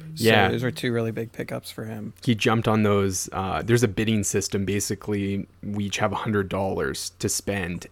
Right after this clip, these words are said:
Speaker 2: and we can bid. Um, the bids last a week, and he was smart. After the PlayStation five event, he went and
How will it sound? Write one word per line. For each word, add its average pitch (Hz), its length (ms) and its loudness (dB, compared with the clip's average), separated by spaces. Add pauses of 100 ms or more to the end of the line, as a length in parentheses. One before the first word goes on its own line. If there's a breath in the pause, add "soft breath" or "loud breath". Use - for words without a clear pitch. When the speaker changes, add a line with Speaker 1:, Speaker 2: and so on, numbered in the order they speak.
Speaker 2:
and 98 360 -2 (140)
we 104 140 -2
can 101 220 -2
bid. 98 440 0 (440 soft breath)
Um, 95 400 -4
the - 80 -6
bids 107 580 0
last 107 380 -2
a 107 60 0
week, 101 600 -4
and 98 640 -2 (140)
he - 160 0
was 117 140 4
smart. 110 420 4
After 101 240 4
the 107 100 -4
PlayStation 107 520 0
five 98 240 2
event, 101 260 0
he 104 100 -6
went 101 220 2
and 98 160 -2